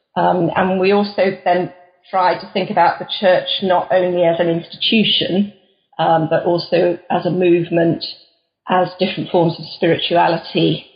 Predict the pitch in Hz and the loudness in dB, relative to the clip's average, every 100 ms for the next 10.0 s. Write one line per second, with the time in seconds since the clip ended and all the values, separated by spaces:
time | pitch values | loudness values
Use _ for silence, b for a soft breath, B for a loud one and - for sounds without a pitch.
0 | _ - 165 160 160 160 175 175 175 175 | _ -2 0 2 2 0 0 0 2 0
1 | - - 170 160 - 180 175 165 - 180 | -2 -4 -4 -2 -2 0 0 -2 -6 -4
2 | 190 170 175 - 165 - 160 180 - 175 | -2 0 -2 -2 -2 -2 0 -2 -2 -4
3 | 180 160 185 175 165 B B B - 170 | -4 -4 0 0 -2 B B B -2 0
4 | 175 175 - B B B B - 175 165 | 2 0 -2 B B B B -2 0 0
5 | - 175 185 - 202 180 175 170 185 185 | 0 0 0 -2 -2 0 2 2 0 0
6 | 180 - - 165 - 165 - 175 180 175 | -2 -4 -6 -8 -2 -2 2 0 0 -4
7 | 170 165 165 190 196 175 - - - 160 | 0 0 2 2 2 0 -4 -4 -6 -4
8 | 156 165 185 - 165 160 - 175 160 - | 0 0 0 -2 -2 -2 0 0 0 -2
9 | 170 165 170 - - 165 160 - 160 | -2 -2 -4 -6 -2 0 0 0 0